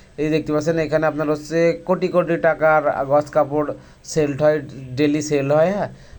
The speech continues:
তো দেখতে পাচ্ছেন এখানে আপনার অনেক সুনামধন্য প্রতিষ্ঠান আছে। আপনারা এখান থেকে যারা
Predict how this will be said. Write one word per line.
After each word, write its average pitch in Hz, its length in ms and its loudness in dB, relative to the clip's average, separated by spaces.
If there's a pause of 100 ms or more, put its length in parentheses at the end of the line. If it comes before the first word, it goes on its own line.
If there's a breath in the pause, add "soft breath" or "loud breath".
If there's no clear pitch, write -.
তো 151 100 -4
দেখতে 151 260 -4
পাচ্ছেন 156 300 -4
এখানে 151 300 -4
আপনার 147 240 -4
অনেক 151 260 -4
সুনামধন্য 147 680 -2
প্রতিষ্ঠান 135 580 -4
আছে। 139 240 -4
আপনারা 135 340 -2
এখান 131 280 -4
থেকে 131 220 -6 (440 loud breath)
যারা 143 260 4